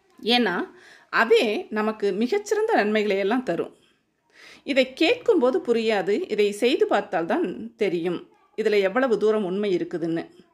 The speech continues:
இவ்வளவு சிறப்பு வாய்ந்த திருக்குறளில் சில துளிகளை இப்பொழுது நாம் பார்க்கலாம். முதலில் பொச்சாவமை என்ற அதிகாரம். அதாவது, செய்ய வேண்டும் என்று ஆரம்பித்த செயலை முடிப்பதற்கு மறக்காமல் இருப்பது.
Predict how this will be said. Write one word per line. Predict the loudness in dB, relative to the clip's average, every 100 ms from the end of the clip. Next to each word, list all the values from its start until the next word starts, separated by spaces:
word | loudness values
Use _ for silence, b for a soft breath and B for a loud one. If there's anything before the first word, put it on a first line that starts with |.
| _ B B B B
இவ்வளவு | -2 2 4 2 2
சிறப்பு | 0 0 0
வாய்ந்த | 0 2 0
திருக்குறளில் | 0 -2 0 0 2 0 -8 -16
சில | 0 2 2
துளிகளை | 0 0 2 2 0 -2 -8
இப்பொழுது | -4 -2 -2
நாம் | -2 -2
பார்க்கலாம். | -2 -4 -4 -2 -2 -4 -10 _ _ _ _ _ _ _ _ _ _ _ _ _ _ _ _ _ _
முதலில் | -2 0 2 0 -4 -4
பொச்சாவமை | -4 0 0 0 -2 -2
என்ற | -4 -4 -6
அதிகாரம். | -6 -6 -4 -2 -4 -6 _ _ _ _ _ b b b
அதாவது, | 0 0 2 0 -2 -4 -14 _
செய்ய | -8 0 0 2 2
வேண்டும் | 2 0 0 0
என்று | 0 0 0 0 -4 -8 -8
ஆரம்பித்த | -4 -2 -2 0 -2 -2
செயலை | -4 -2 -2 -2 -2 -4 -8
முடிப்பதற்கு | -4 0 0 -2 -4 -4 -2
மறக்காமல் | -2 -2 -6 -8 -6 -6
இருப்பது. | -6 -8 -6 -4 -6 -14